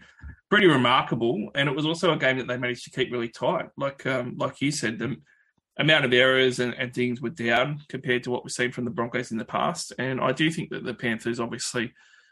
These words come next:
wanted to come in from that Saint Helens games and have a, and have a go after that loss in front of their home fans. So, it,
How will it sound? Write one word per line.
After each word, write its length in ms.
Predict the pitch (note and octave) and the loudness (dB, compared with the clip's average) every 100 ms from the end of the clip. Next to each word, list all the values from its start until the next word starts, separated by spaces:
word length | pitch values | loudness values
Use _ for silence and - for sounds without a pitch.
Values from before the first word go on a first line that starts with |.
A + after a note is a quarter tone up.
| - | -2
wanted 240 | C3+ C3 | 4 4
to 60 | B2 | 2
come 180 | B2+ A#2+ | 0 0
in 100 | A2+ | 0
from 140 | B2 | 0
that 180 | A#2 A2 | -2 -2
Saint 180 | A#2+ A#2+ | -4 -2
Helens 300 | B2 A#2+ A#2+ | -2 -2 -4
games 280 | A#2+ A2+ A2+ | -4 -4 -4
and 100 | B2+ | -6
have 120 | A2+ | -6
a, 440 | A2+ - - B2 | -8 -12 -4 -4
and 80 | C3 | 0
have 140 | C3 | -2
a 60 | A#2+ | -2
go 280 | A#2+ C3 C3 | 2 4 4
after 240 | A#2 - | 2 0
that 140 | A2 A#2+ | -4 -4
loss 220 | A#2 - | -6 -8
in 60 | |
front 160 | A#2+ A#2 | -6 -4
of 60 | A2 | -4
their 120 | A#2+ | -4
home 200 | A2+ A#2 | -6 -4
fans. 480 | - D#3+ D3 - - | -2 0 0 -4 -4
So, 260 | A#2+ C3+ - | -2 -4 -4
it, 320 | - - - | -6 -6 -10